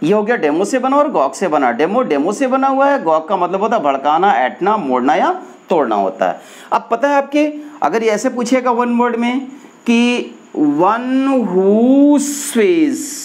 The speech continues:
sway का क्या मतलब होता है? Sway का मतलब होता है रास्ते से हटाना,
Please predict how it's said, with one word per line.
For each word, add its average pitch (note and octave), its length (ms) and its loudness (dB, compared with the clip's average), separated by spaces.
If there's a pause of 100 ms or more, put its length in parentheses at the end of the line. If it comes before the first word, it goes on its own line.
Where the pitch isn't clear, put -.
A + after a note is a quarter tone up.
(1160)
sway G3+ 420 0
का B3 100 0
क्या C4 180 0
मतलब C4 280 0
होता C4+ 240 0
है? D#4 200 2
Sway A#3 300 0
का A3+ 100 0
मतलब G#3+ 260 0
होता G3+ 220 0
है A#3 60 2
रास्ते A#3 400 0
से B3 220 0
हटाना, B2+ 480 -2